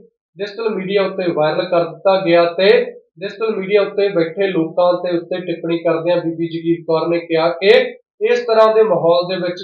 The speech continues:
ਜਿੱਥੇ ਪੰਜਾਬ ਨੈਗੇਟਿਵਿਟੀ ਦੇ ਦੌਰ ਦੇ ਵਿੱਚੋਂ ਲੰਘ ਰਿਹਾ ਤੇ ਲਗਾਤਾਰ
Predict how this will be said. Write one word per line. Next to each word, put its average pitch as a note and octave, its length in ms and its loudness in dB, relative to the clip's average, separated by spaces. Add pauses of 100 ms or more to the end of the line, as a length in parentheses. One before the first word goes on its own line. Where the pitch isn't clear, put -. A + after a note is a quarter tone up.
ਜਿੱਥੇ E3 320 -6
ਪੰਜਾਬ E3 520 0
ਨੈਗੇਟਿਵਿਟੀ E3 560 -6
ਦੇ E3+ 180 -4
ਦੌਰ D#3 300 0
ਦੇ D#3+ 200 -4
ਵਿੱਚੋਂ F#3+ 260 2 (500)
ਲੰਘ F#3+ 280 0
ਰਿਹਾ A3 160 6
ਤੇ A#3 180 2
ਲਗਾਤਾਰ F3+ 560 2